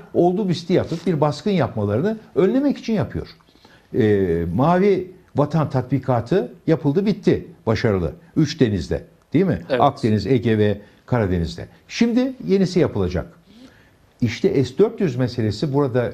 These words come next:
Speaker 1: çok büyük bir önem arz etmektedir. S dört yüz olduğu zaman da havadan bu şekilde bir ani baskın yapmaları imkanı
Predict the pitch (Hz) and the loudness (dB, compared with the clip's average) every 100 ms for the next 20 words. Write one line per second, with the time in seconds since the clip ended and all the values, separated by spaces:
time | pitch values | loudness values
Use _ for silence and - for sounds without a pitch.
0 | - 156 - 95 - 85 113 139 143 143 | -4 -4 -2 -6 -4 -4 -2 -2 -2 -4
1 | 143 151 - 151 190 - - _ - 139 | -4 -6 -6 -6 -8 -12 -20 _ -2 0
2 | - 214 214 131 143 127 120 113 104 101 | 2 0 0 0 2 2 0 0 0 -2
3 | 117 180 143 175 131 117 180 - - - | 0 0 2 2 2 0 -2 -8 -20 -6
4 | 220 208 156 120 107 107 165 175 131 139 | -2 0 0 0 0 0 2 2 2 0
5 | 139 - 110 139 - 113 104 135 135 110 | -2 -2 0 0 0 -2 0 0 0 2
6 | 110 220 | 2 0